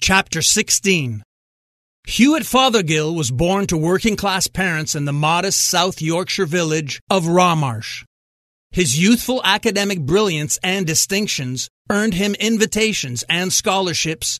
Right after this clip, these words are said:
to England's most prestigious schools. His successful time at Harrow led him straight to Oxford and finally to Cambridge.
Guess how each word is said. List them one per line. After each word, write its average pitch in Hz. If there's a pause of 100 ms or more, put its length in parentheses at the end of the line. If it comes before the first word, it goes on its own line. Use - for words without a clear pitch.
(120)
to 208
England's 214
most 160
prestigious 165
schools. 131 (800)
His 180
successful 233
time 208
at 220
Harrow 160 (140)
led 208
him 226
straight -
to -
Oxford 131 (140)
and 151
finally 196
to 202
Cambridge. 143